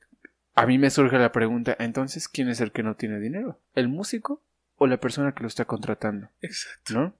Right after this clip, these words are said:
Speaker 2: Exacto.
Speaker 1: Y, y también depende también qué niveles.
Speaker 2: Ahí entra una cosa bien chida. Bueno, si me permites.
Speaker 1: No,
Speaker 2: Ahí,
Speaker 1: sí.
Speaker 2: ahí entra una cosa bien chida. Y creo que eso es algo que está faltando ya en lo, en las escuelas de música y en los conservatorios.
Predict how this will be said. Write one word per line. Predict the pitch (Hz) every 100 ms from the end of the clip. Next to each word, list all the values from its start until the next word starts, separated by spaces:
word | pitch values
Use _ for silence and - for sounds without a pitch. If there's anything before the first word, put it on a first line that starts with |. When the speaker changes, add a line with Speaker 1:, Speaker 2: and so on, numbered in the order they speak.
| _
Speaker 2:
Exacto. | - - 147 _ - -
Speaker 1:
Y, | 127 127 135
y |
también | 139 143
depende | 143 - 117 117
también | - 101 104
qué | 98
niveles. | 98 120 147 101
Speaker 2:
Ahí | 233 277
entra | 349 339 349
una | 311
cosa | 220 220
bien | 202 202 196
chida. | - 180 165 147 - -
Bueno, | 160 190
si | 147
me | 143
permites. | 139 143 156 147 - -
Speaker 1:
No, | 131 185
Speaker 2:
Ahí, |
Speaker 1:
sí. | 190 185
Speaker 2:
ahí | 185
entra | 196
una | 214 180
cosa | 165 170
bien | 151 156
chida. | - 160 165 - _ - - - - -
Y | 160
creo | 220 226
que |
eso | 233 226
es | 226
algo | 226 214
que | 165
está | - 190
faltando | - 175 165 190 190 165
ya | 151 170 226 226
en | 175 156 151
lo, | 143 147 147 170
en | 151
las | 139
escuelas | 147 202 196
de | 160
música | 214 214 214 202
y | 165
en |
los | 151
conservatorios. | 156 151 156 151 - 190 156 -